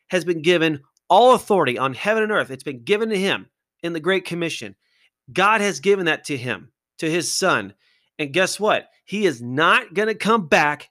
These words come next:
again in weakness,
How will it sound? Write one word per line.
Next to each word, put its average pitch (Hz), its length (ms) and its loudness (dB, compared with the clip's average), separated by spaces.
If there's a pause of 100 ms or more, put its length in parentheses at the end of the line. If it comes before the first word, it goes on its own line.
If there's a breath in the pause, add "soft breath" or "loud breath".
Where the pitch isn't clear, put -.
again 135 720 0 (380)
in 147 300 -6
weakness, - 800 -4